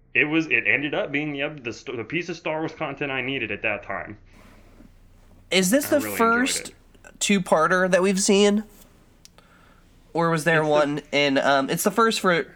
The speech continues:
Speaker 2: season two
Speaker 1: it's
Speaker 2: for
Speaker 1: the first
Speaker 2: sure.
Speaker 1: two-parter that's not split up, I think. Or no, there was a two-parter at the end of season one.
Speaker 2: Uh-huh.
Speaker 1: Yeah, the finale.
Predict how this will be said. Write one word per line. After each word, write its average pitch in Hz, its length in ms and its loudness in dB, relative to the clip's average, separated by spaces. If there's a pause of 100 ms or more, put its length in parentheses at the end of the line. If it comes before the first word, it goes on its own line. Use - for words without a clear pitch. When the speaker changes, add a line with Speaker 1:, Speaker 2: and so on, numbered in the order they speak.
Speaker 2:
season 147 360 -2
two 151 200 0
Speaker 1:
it's 120 60 -4
Speaker 2:
for 120 60 -2
Speaker 1:
the 113 60 -2
first 113 240 0
Speaker 2:
sure. 107 80 -2
Speaker 1:
two-parter 147 360 -6
that's 113 240 -10
not 117 520 -8 (240)
split - 960 -8 (180)
up, 98 340 -8
I 90 80 -12
think. 104 240 -12
Or 151 80 -6
no, 165 160 -6
there 208 120 -8
was 233 100 -10
a 170 40 -12
two-parter 127 340 -8
at - 80 -12
the 104 60 -6
end 101 120 -4
of 85 80 -10
season 85 380 -18
one. - 220 -20 (680)
Speaker 2:
Uh-huh. 165 440 2 (580)
Speaker 1:
Yeah, 139 220 2
the 98 80 -8
finale. 123 460 -6